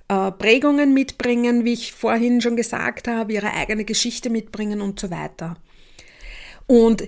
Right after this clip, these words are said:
die Reibung an sich entsteht jetzt nicht dadurch, dass der eine älter und der andere jünger ist, sondern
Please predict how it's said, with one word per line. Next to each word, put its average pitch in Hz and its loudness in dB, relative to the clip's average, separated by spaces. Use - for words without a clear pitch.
die 226 0
Reibung 240 2
an 214 0
sich 330 0
entsteht 233 0
jetzt 226 -2
nicht 220 -2
dadurch, 214 0
dass 214 -4
der 220 2
eine 196 0
älter 196 -2
und 202 -6
der 190 -2
andere 190 -4
jünger 196 0
ist, 294 0
sondern 214 0